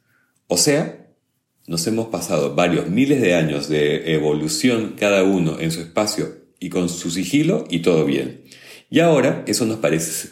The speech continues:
sencillamente inimaginable, al punto de que casi hemos olvidado lo que es estar solos. Tememos estar perdiéndonos de cosas importantísimas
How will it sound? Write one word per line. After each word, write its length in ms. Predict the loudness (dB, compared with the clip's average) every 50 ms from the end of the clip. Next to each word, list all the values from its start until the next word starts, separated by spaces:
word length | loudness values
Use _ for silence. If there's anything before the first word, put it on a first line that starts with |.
| -10 -6
sencillamente 840 | -2 0 0 0 2 2 2 2 4 4 4 2 2 2 2 0
inimaginable, 1000 | 0 0 0 0 0 0 -2 -4 -6 -6 -6 -6 -4 -4 -4 -4 -6 -10 -14 -18 -20 -20 -20 _ _ _ _ _ _ _ _ _ -10
al 120 | -10 -6 -2
punto 260 | 0 0 2 2 2
de 80 | 2
que 140 | 2 0 -2
casi 580 | -2 0 0 0 0 0 0 -2 -2 -2 -4 -10 -8
hemos 320 | -6 -4 -4 -4 -4 -4
olvidado 600 | -4 -4 -2 -2 0 2 2 4 4 4 2 0
lo 220 | 0 -2 -4 -4 -4
que 180 | -4 -4 -4
es 120 | -2 -4 -4
estar 320 | -8 -8 -6 -8 -8 -6
solos. 520 | -8 -8 -8 -8 -10 -12 -18 -20 -20 _ _ _ _ _ _ _ _ _ _ _ _ _ _ _ _ _ _ _ _ _ _ -20 -20 _ _
Tememos 440 | -2 0 2 2 2 2 0 0 -2
estar 300 | -4 -4 -4 -4 -4 -2
perdiéndonos 580 | -2 0 0 2 2 2 2 2 0 0 0 -2
de 100 | -2 -4
cosas 320 | -4 -4 -4 -4 -4 -4
importantísimas 1120 | -2 -4 -2 0 -2 -2 0 0 -2 -2 0 0 0 0 0 0 -2 -4 -4 -8 -10 -14